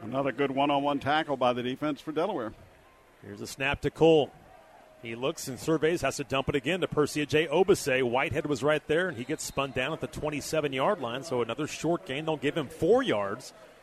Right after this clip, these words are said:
Speaker 2: Just not able to get explosive plays and get down the football field. He's had a check down to his backs over and over during this first half. The clock now at one ten. They're subbing in there, so they've got to hold up a little bit. Devin Ravenel has checked in, a four receiver set for Cole. See if they take a shot.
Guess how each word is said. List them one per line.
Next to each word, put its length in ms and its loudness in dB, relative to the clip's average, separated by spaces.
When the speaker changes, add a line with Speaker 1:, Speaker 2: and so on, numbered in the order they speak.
Speaker 2:
Just 180 -8
not 360 2
able 260 4
to 80 4
get 260 -4
explosive 520 0
plays 280 0
and 80 -6
get 120 -6
down 180 -2
the 60 -4
football 340 0
field. 160 0
He's 80 -6
had 100 0
a 60 -2
check 400 -4
down 240 -4
to 120 2
his 140 0
backs 420 -2
over 200 0
and 100 2
over 220 2
during 140 -4
this 140 -2
first 260 -2
half. 180 0
The 80 -4
clock 280 -4
now 140 0
at 60 -6
one 320 0
ten. 440 -6
They're 120 -2
subbing 460 0
in 140 -2
there, 160 -2
so 140 -6
they've 180 -4
got 140 0
to 60 0
hold 200 2
up 160 2
a 40 -6
little 180 -2
bit. 260 -6
Devin 200 -2
Ravenel 400 0
has 140 -6
checked 300 -4
in, 100 -4
a 60 -2
four 220 4
receiver 380 0
set 240 -4
for 80 -8
Cole. 360 2
See 100 -8
if 60 -6
they 80 -4
take 180 -2
a 40 -2
shot. 360 -2